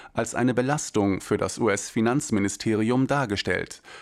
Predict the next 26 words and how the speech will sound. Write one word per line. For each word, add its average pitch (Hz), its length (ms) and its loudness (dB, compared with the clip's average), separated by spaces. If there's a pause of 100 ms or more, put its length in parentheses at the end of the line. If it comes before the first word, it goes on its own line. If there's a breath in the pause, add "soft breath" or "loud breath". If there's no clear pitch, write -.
(140 loud breath)
Trump 139 400 0
kritisiere 104 720 0
aggressiv 123 840 0
Washingtons 104 800 0
wahre 123 260 0
Freunde 98 460 0
in 95 180 -2
Europa, 107 560 2 (400 loud breath)
demokratische 95 760 0
Staatschefs - 760 0
wie 95 220 -2
Frankreichs 104 580 0
Präsident 110 480 0
Emmanuel 98 500 2
Macron 123 500 2 (280 loud breath)
und 156 240 2
Deutschlands 101 540 2
Bundeskanzlerin 104 1040 0
Angela 107 400 2
Merkel, 131 500 2 (380 loud breath)
während 101 420 2
er 92 300 2
Wladimir 98 540 0
Putin, 156 540 2 (140)
Xi 104 220 2
Jinping, 95 560 2